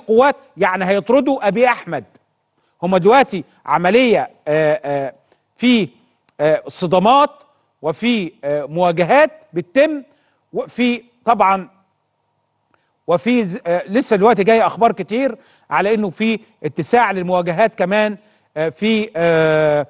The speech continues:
في الأورومو، في الأورومو، آه، وفي إطلاق رصاص، آم، بالقرب من أحد السجون اللي فيها أشهر معارض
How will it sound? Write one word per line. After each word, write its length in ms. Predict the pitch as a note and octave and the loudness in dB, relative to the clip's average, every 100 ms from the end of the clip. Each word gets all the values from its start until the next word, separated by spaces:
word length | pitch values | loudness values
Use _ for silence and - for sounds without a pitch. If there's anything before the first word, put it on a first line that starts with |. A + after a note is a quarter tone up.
| _ _ _ | _ _ _
في 120 | G#3 | 0
الأورومو، 540 | A3 G#3 A3 G#3+ C3 A2 _ _ _ _ _ | 2 4 4 4 0 -12 _ _ _ _ _
في 400 | G#3+ A3+ A3+ A3 | -4 -4 -4 -6
الأورومو، 580 | F3+ F#3 F#3+ G3+ C3+ G2 _ _ _ _ _ _ _ _ _ _ - | -6 0 4 4 4 -12 _ _ _ _ _ _ _ _ _ _ -4
آه، 300 | D#3 E3 D#3+ | 0 2 0
وفي 460 | D#3+ D#3+ - A#3+ A#3+ | 0 -2 0 2 2
إطلاق 320 | - A3 G3+ | 2 0 0
رصاص، 640 | F3+ - A#3 A3+ - - _ _ _ _ - | -8 2 4 4 0 -14 _ _ _ _ -8
آم، 600 | D#3 E3+ E3 D#3+ D#3+ D#3 C#3 _ _ _ | -4 0 0 0 -2 -6 -14 _ _ _
بالقرب 420 | D3 D#3+ A#3 A3+ | -6 -2 0 2
من 360 | G3+ G3 A3 G3+ _ _ F3+ | 2 0 -2 -4 _ _ -6
أحد 280 | G3+ F3+ | -4 -4
السجون 560 | F3 - E3 A3+ C4+ A#3+ _ _ - | -6 -8 0 2 2 -2 _ _ -8
اللي 180 | F3 F3+ | -2 0
فيها 400 | A#3+ G#3+ G#3+ - _ _ - | 0 2 0 -2 _ _ 0
أشهر 580 | B3 - - A3 A3 - _ _ | 0 0 0 2 2 -6 _ _
معارض 540 | D#3+ E3+ F#3+ G#3+ A3 | -4 0 4 4 2